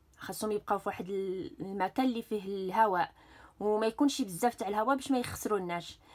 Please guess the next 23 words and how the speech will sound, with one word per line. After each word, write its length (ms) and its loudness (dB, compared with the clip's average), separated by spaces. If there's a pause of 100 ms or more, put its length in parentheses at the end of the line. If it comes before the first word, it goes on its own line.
(160)
صافي 280 2
ملي 220 0
كنشوفوهم 760 0
كما 280 -4
قلت 140 -12
لكم 180 -8
كنقيسوا 380 -4
الوجه 200 -2
ديالهم 440 -2
ما 60 -2
كيلصقش 440 -4
في 100 -6
الاصبع 320 -4
ديالنا، 420 -2 (400)
صافي 220 0
كيكونوا 400 0
واجدين. 480 -2 (160)
نتمنى 320 2
ان 60 0
شاء 180 -4
الله 140 -8
انني 640 -10
نكون 380 -8